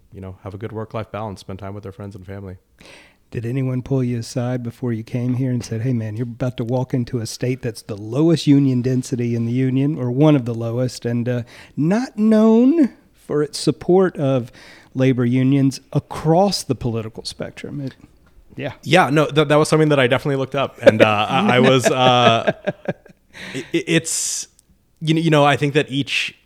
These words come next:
Speaker 1: each state is different. Each, each region of the country is different. And, um, you know, uh, what I found in Georgia, which was, you know, uh, also kind of a low union participation state, is that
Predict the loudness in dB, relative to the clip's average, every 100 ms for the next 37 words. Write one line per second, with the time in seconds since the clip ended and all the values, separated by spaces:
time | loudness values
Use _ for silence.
0 | _ -12 -10 -6 -6 -6 -10 -10 -8 -8
1 | -8 -10 -14 -12 -10 -10 -8 -8 -8 -10
2 | -10 -10 -10 -12 -10 -10 -8 -10 -10 -10
3 | -10 -10 -8 -10 -12 _ -20 -20 -20 -6
4 | 0 2 2 0 -2 0 2 2 2 2
5 | 2 2 0 -2 -2 -2 -4 -4 -6 -6
6 | -8 -8 -10 -8 -8 -10 -10 -6 -6 -4
7 | -6 -6 -8 -6 -6 -6 -6 -8 -8 -10
8 | -14 -16 -12 -10 -10 -12 -12 -10 -8 -8
9 | -8 -8